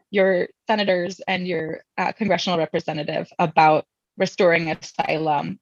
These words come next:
uh, find a way to do it. You know, you can really just show up at their office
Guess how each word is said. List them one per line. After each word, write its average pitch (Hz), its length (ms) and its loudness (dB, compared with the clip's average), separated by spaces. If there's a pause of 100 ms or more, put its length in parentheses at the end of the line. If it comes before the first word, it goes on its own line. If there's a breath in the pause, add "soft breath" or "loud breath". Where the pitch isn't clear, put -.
uh, - 200 -6 (240)
find 247 220 4
a 226 60 2
way 185 120 2
to 170 100 0
do 165 200 -6
it. 151 280 -6
You 214 120 -4
know, 185 220 -4 (140)
you 277 140 -2
can 403 140 -2
really 262 220 6
just 226 160 0
show 170 200 2
up 151 320 0
at 170 200 0
their 185 140 -4
office - 580 -4